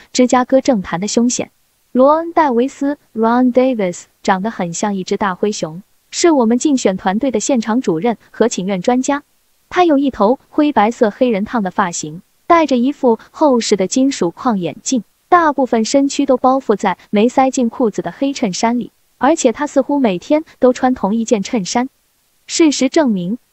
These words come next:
罗恩是不可或缺的人才。伊利诺伊州有严格的选票获取规则，故意为难没有党派支持的候选人。为了参选，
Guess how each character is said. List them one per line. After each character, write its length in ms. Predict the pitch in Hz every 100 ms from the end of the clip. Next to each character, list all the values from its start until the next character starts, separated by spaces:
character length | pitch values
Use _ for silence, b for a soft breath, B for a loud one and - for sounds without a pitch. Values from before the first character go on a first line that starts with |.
| _
罗 280 | 202 202 262 -
恩 180 | 262
是 200 | 285 -
不 100 | 214
可 160 | 180 -
或 240 | - 214
缺 180 | 170 -
的 120 | 214
人 180 | 165 156
才。 160 | - - _ _ _ _
伊 180 | 302 339
利 160 | 339 277
诺 180 | 302 254
伊 380 | 277 302 311
州 280 | 320 330 330 - b
有 180 | 226
严 240 | 196 196 247
格 140 | 208
的 80 | 220
选 260 | 233 175 151
票 260 | - 214
获 200 | 180 196
取 160 | 175 151
规 220 | - 196
则， 240 | - - _ _ -
故 180 | 370 349
意 160 | 302
为 180 | 262 285
难 280 | 302 240 285 -
没 160 | 214
有 160 | 240 277
党 240 | 233 190
派 220 | 175 240 208
支 160 | 233
持 180 | 233 190
的 100 | 208
候 200 | - 196
选 240 | - 156
人。 180 | 139 143 - _ _ _ -
为 160 | 339
了 100 | 294
参 220 | 240 302 311
选， 220 | 214